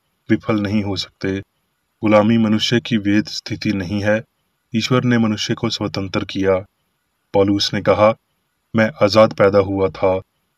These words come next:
सभी पुरुषों को स्वतंत्र होना चाहिए। जहां कहीं प्रभु की आत्मा है,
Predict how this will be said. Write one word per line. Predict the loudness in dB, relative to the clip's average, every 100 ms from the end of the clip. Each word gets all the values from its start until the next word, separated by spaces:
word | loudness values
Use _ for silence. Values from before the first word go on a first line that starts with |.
| _ _ _ _
सभी | -6 -2 0
पुरुषों | 0 0 -2 -4 -4
को | -4 -4
स्वतंत्र | -6 -6 -6 -4 -4
होना | -4 -4 -4
चाहिए। | -2 -4 -4 -8 -8 -14 _ _ _ _ _ _ _ _ -6
जहां | 0 2 2
कहीं | 2 2
प्रभु | 0 -2 -2
की | -4 -4
आत्मा | -2 -2 -2 0
है, | 0